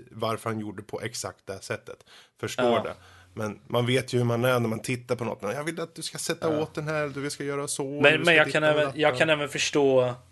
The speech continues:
Speaker 2: ehm, skaparna,
Speaker 1: Mm.
Speaker 2: eller skaparen. Det, det är ju baserat på manga det här, är det ju original. Så att jag kan ju förstå, eh, jag vet inte hur nära den serien går, mangan, men jag antar att det är samma. Eh, så att jag, jag kan, jag kan förstå varför,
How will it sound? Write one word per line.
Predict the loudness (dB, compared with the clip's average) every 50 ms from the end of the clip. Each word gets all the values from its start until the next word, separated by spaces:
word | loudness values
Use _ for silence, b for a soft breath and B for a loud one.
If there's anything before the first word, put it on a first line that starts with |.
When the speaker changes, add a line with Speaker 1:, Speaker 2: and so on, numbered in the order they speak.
| _ _
Speaker 2:
ehm, | 0 2 2 4 4 4 4 4 2 0 -4 -6
skaparna, | -2 0 6 6 6 6 6 2 2 2 2 2 -2 -6
Speaker 1:
Mm. | -6 -6
Speaker 2:
eller | -4 -4 -2
skaparen. | -4 -2 0 0 -2 0 -2 -2 0 0 0 0 -2 -4 -4 -6 -8 -10 -10 -4
Det, | -2 0 2 2 0
det | 2 2 4
är | 4
ju | 4 4
baserat | 2 0 4 6 6 6 6
på | 2 -2
manga | 0 0 0 0 0 2 2 2
det | 2 2 -4
här, | -6 -8 -8
är | -8 -8 -8
det | -8 -8
ju | -10 -12 B B B B B B B
original. | -6 -6 -4 -4 -4 -6 -6 -6 -6 -6
Så | -6 -6
att | 0
jag | 0 0 2
kan | 2 0
ju | 0
förstå, | 2 -2 2 4 6 8 8 6 4 2 B B B B B B B _ 0
eh, | 0 2 4 4 4 2 2 0 -2
jag | 0 4
vet | 4 4
inte | 2 2 -2
hur | -2
nära | 0 2 2 2 4 2 0
den | 0 -2 -6 -6 -10 -14 _ _ _
serien | -8 -2 0 2 2 2 0 -4 -6
går, | -6 -6 -6 -6
mangan, | -4 -6 -6 -6 -6 -4 -4 -4 -4 -4
men | -6 -4
jag | -4 -4 2
antar | 2 2 2 2 2 4 4 4
att | 4 2
det | -4 -10
är | -10
samma. | -8 -10 -10 -10 -12 -16 -18 -20 _ _ -6
Eh, | -6 -6 -4 -4
så | -2 -2 -2
att | -2 B B B B B B
jag, | 4 4 6 6
jag | 6 4 4
kan, | 6 4 4 6
jag | 4 2 2
kan | 2 0
förstå | 0 0 2 4 6 8 6 6
varför, | 6 4 4 4 4 2 -2 4 4 6 6 6 4 0